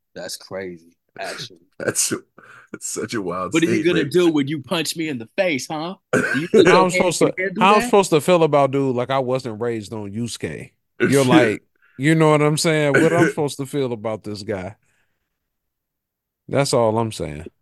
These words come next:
Speaker 2: <laughs>
Speaker 3: Don't vilify me.
Speaker 2: Uh.
Speaker 1: I need to see a manga where a dude beats everybody from, like, them, them hitting the dude and then they just fucking up their own shit.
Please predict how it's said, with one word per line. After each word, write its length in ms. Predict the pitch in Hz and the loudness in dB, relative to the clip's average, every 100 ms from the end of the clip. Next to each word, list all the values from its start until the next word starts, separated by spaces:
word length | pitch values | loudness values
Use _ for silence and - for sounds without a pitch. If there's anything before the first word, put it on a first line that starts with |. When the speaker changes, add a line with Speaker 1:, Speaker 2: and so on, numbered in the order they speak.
| - - - | -10 -10 -10
Speaker 2:
<laughs> 440 | _ 165 170 - | _ -2 -2 -2
Speaker 3:
Don't 240 | 113 123 | -2 0
vilify 520 | 104 123 104 - 98 87 | 2 2 0 -2 -2 -2
me. 380 | 104 101 80 _ _ _ - _ _ _ - 165 - 311 _ _ _ - - _ _ _ _ _ _ _ _ _ _ _ _ _ _ - - _ _ _ _ _ _ _ _ - | -4 -6 -8 _ _ _ -20 _ _ _ -6 -4 -4 -10 _ _ _ -18 -18 _ _ _ _ _ _ _ _ _ _ _ _ _ _ -20 -20 _ _ _ _ _ _ _ _ -6
Speaker 2:
Uh. 460 | 117 110 98 90 80 _ _ _ _ _ _ _ _ _ _ | -2 0 0 -6 -14 _ _ _ _ _ _ _ _ _ _
Speaker 1:
I 120 | 107 | -6
need 260 | 135 127 123 | -2 -2 -2
to 100 | 120 | -8
see 220 | 123 113 | -4 -4
a 100 | 107 | -4
manga 400 | 107 107 107 110 | -6 -8 -8 -8
where 260 | 110 110 104 | -8 -8 -10
a 100 | 101 | -8
dude 360 | 104 107 104 | -6 -6 -8
beats 240 | 104 104 107 | -10 -10 -8
everybody 720 | 104 107 107 110 113 113 113 _ _ _ - | -8 -10 -8 -8 -8 -10 -14 _ _ _ -14
from, 160 | 101 | -12
like, 260 | 107 107 90 | -10 -10 -10
them, 200 | 107 107 - _ _ | -12 -12 -16 _ _
them 180 | 117 107 | -12 -12
hitting 340 | - 110 117 117 | -12 -12 -10 -10
the 80 | 120 | -8
dude 400 | 123 127 131 104 | -4 -4 -4 -8
and 100 | 104 | -12
then 140 | 101 | -12
they 140 | 104 | -12
just 260 | 107 101 - | -12 -14 -14
fucking 280 | 110 - 104 | -16 -14 -16
up 140 | 101 | -14
their 220 | 95 98 | -14 -12
own 160 | 101 98 | -12 -14
shit. 380 | - 98 95 | -16 -16 -18